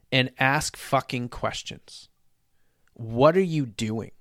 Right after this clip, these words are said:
You are leading by example. You are setting the precedent, okay? Because if you start asking your significant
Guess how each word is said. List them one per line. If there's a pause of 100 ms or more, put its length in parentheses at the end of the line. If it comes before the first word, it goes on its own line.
(840)
You
are
leading
by
example.
You
are
setting
the
precedent, (680)
okay? (1120)
Because
if
you
start
asking
your
significant